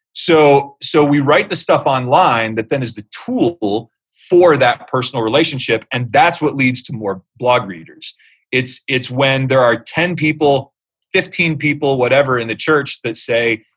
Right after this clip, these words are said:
"It is part of my ministry as a Christian. It is part of my ministry as a believer. Part of my volunteer <laughs> role in the church and just as a disciple is, I'm gonna take these things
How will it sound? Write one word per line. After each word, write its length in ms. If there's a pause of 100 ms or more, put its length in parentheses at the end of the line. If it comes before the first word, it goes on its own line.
(120)
"It 80
is 120
part 180
of 60
my 100
ministry 640
as 80
a 40
Christian. 580 (200)
It 40
is 80
part 240
of 60
my 180
ministry 500
as 120
a 40
believer. 680 (340)
Part 100
of 60
my 140
volunteer 720
<laughs> 20
role 260
in 80
the 80
church 440 (200)
and 140
just 220
as 80
a 60
disciple 480
is, 380 (300)
I'm 80
gonna 100
take 240
these 240
things 480